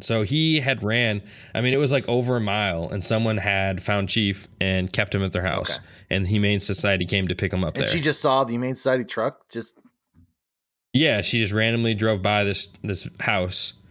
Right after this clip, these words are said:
Speaker 1: in town and saw Humane Society was there, and, and so just stopped to see if they're picking
Speaker 2: Well, that
Speaker 1: up
Speaker 2: was
Speaker 1: Chief.
Speaker 2: lucky.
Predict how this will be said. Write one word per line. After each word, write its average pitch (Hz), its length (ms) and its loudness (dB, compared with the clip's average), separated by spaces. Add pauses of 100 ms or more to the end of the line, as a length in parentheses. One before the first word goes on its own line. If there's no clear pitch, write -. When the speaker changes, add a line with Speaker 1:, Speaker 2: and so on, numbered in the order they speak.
(400)
Speaker 1:
in 101 160 -2
town 98 340 0
and 92 100 -4
saw 98 220 2
Humane 95 460 0
Society 92 420 0
was 82 140 -2
there, 87 160 0
and, 82 200 -4
and 90 160 -2
so 92 140 0
just 90 440 -2
stopped 90 320 -2
to 95 40 -4
see - 180 0
if 85 100 -2
they're 92 140 -2
picking 90 280 -2
Speaker 2:
Well, 151 80 2
that 185 60 0
Speaker 1:
up - 40 -2
Speaker 2:
was - 60 2
Speaker 1:
Chief. - 260 0
Speaker 2:
lucky. 113 180 -10